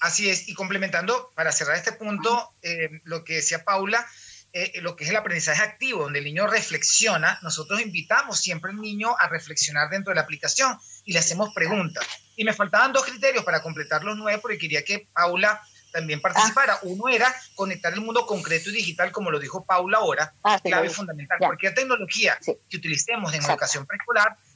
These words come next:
Speaker 1: debe conectar el mundo concreto y digital. No podemos
Speaker 2: Concreto.
Speaker 1: divor-, divorciar al
Speaker 2: Exacto.
Speaker 1: niño o la niña de su realidad. Y lo otro es que hay un aprendizaje diferenciado.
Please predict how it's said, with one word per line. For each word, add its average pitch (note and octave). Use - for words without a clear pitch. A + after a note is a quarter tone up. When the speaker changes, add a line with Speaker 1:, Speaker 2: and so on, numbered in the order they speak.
Speaker 1:
debe G3
conectar F#3+
el F3+
mundo G3
concreto G#3
y -
digital. C#3+
No D3+
podemos D#3
Speaker 2:
Concreto. D3+
Speaker 1:
divor-, -
divorciar -
al -
Speaker 2:
Exacto. -
Speaker 1:
niño A3
o -
la A3
niña A3+
de D#3
su E3
realidad. C3+
Y B3
lo C4+
otro B3
es -
que D#3+
hay A#3+
un -
aprendizaje -
diferenciado. D#3+